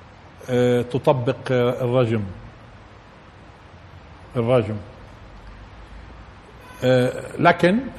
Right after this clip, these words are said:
بتعرفوا اليوم الظروف السياسية، آه، هذه المسألة تستغل، تستغل. طبعًا الناس اللي بدهم يكونوا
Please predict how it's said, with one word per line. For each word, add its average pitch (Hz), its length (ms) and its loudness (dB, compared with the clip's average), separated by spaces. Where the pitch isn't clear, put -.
بتعرفوا 165 380 4
اليوم 160 220 6
الظروف 147 360 4
السياسية، 147 680 0
آه، 127 260 2
هذه 165 120 6
المسألة 170 600 2
تستغل، 139 460 2
تستغل. 127 440 0
طبعًا 143 340 4
الناس 180 360 4
اللي 143 360 4
بدهم 151 220 4
يكونوا 160 400 4